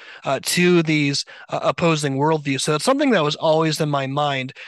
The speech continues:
And so the church I attend is part, is Apologia Church. Uh, some of our audience, uh, your audience might be, have seen some of this, our content on YouTube at Apologia Studios. So, uh, Apologia Church, we always start,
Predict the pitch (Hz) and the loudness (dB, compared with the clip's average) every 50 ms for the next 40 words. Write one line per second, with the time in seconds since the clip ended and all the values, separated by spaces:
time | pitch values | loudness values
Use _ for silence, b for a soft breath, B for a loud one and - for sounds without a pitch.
0 | B B B B B 170 170 170 170 156 - - 180 170 170 160 156 147 - _ | B B B B B 0 0 2 0 0 0 2 2 4 4 2 2 -2 -6 _
1 | _ _ - 170 160 170 - - 220 233 240 - 240 226 214 190 - 185 175 170 | _ _ -8 -4 -2 -2 0 2 2 2 4 4 2 2 2 2 0 0 0 2
2 | 175 165 151 - - 175 160 165 160 165 147 147 139 - - - - - 156 156 | 2 0 0 0 0 2 2 2 2 0 0 -2 -2 -4 -6 -4 0 2 2 2
3 | 156 151 156 151 139 131 - - 151 156 156 - - - - - 147 139 139 135 | 2 0 0 -2 -2 0 0 0 0 0 0 -2 -6 -6 -2 -2 0 0 0 0
4 | - - 147 143 160 160 156 156 147 147 156 143 143 139 143 147 147 147 143 143 | -2 0 0 2 2 2 2 2 2 0 0 0 2 2 0 0 0 -2 -2 -4
5 | - - - 156 139 131 131 127 110 139 117 - - 160 165 170 160 160 151 151 | -4 -4 -2 0 0 0 -2 -4 -6 -10 -10 -8 -6 -4 -2 0 2 4 4 4
6 | 151 151 143 151 156 151 143 147 143 147 - _ _ - - 147 139 - - - | 2 0 -2 -2 -4 -2 -2 -2 -4 -4 -6 _ _ -6 -4 -4 -2 -2 -2 -2
7 | 165 160 151 147 - 165 151 147 139 - - - 147 147 147 - - 147 151 - | -2 -2 -2 -2 -2 -2 -2 -2 -2 -4 -4 -4 -4 -4 -4 -2 -2 -2 -2 -2
8 | - 143 135 135 143 147 143 - 156 151 147 147 151 - 139 139 139 139 135 - | -4 -4 -2 -2 -4 -4 -2 -2 -2 0 -2 -2 -4 -6 -8 -6 -6 -6 -6 -4
9 | - 156 151 143 139 143 147 139 - - 160 156 151 151 147 147 147 143 - B | -2 -2 -2 -2 -2 -4 -6 -6 -4 -4 -2 -2 0 0 0 0 -2 -4 -6 B
10 | B B B B B B B B - - 175 165 156 143 - B B B B B | B B B B B B B B -2 0 0 0 0 -2 -6 B B B B B
11 | B - 175 165 - - _ - 165 - - 208 233 247 220 202 226 214 190 - | B -2 -2 -2 -2 -2 _ -6 -4 0 2 4 4 4 4 2 0 0 0 0
12 | - 185 175 - 165 160 156 156 160 165 175 175 165 156 - - - - - 170 | 0 0 0 -2 -2 -2 0 0 2 2 2 2 0 0 -2 -2 -4 -2 -2 0
13 | 156 151 151 151 151 - | 0 2 0 0 -2 -4